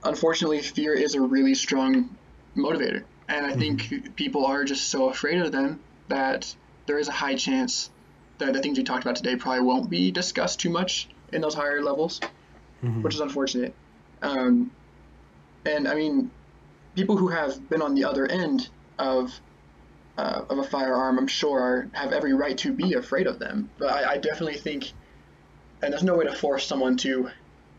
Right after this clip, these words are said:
Speaker 1: gain experience with a firearm, but once you do, you start to understand the power it has.
Speaker 2: Mm-hmm.
Speaker 1: And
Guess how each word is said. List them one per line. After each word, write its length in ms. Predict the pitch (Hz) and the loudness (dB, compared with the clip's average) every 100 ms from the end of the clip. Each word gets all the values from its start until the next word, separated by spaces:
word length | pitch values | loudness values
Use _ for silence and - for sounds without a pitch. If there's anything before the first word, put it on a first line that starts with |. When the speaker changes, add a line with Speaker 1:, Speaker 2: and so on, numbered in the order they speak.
| - - | -20 -8
Speaker 1:
gain 160 | 151 139 | -4 -2
experience 520 | - - 147 135 131 | -2 -4 -2 0 0
with 120 | 131 | -2
a 60 | 131 | -2
firearm, 500 | 131 127 - - - | -2 0 -2 -2 -2
but 100 | 135 | 0
once 240 | 165 175 | 0 0
you 120 | 160 139 | -4 -4
do, 240 | 156 170 | 0 2
you 80 | 139 | 0
start 220 | 139 143 | -2 -4
to 60 | 147 | -2
understand 460 | 139 139 143 139 | -4 -4 -2 0
the 60 | 135 | -2
power 360 | 131 135 131 127 | -2 0 2 2
it 80 | 139 | 0
has. 340 | 135 190 208 - - - - - - - - | -2 -4 -6 -14 -20 -20 -20 -20 -20 -12 -6
Speaker 2:
Mm-hmm. 360 | 113 110 101 | -4 -4 -4
Speaker 1:
And 480 | 143 139 131 127 123 | -4 0 2 4 2